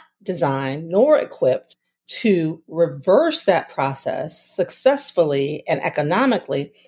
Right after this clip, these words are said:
and get that product back to the seller. And it's so, um, expensive, right, that many sellers are just saying, "You know what? Go ahead and donate that item.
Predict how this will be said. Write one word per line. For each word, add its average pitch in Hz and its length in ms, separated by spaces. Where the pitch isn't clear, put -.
and 160 160
get 247 240
that 196 260
product 247 500
back - 440
to 165 440
the 202 80
seller. 214 480
And 190 140
it's 190 160
so, 262 800
um, 151 420
expensive, 202 840
right, 185 360
that 180 520
many 220 580
sellers 202 720
are 175 200
just 170 380
saying, 165 560
"You 220 80
know 233 180
what? 190 320
Go 214 160
ahead 262 200
and 196 140
donate 175 340
that - 140
item. - 420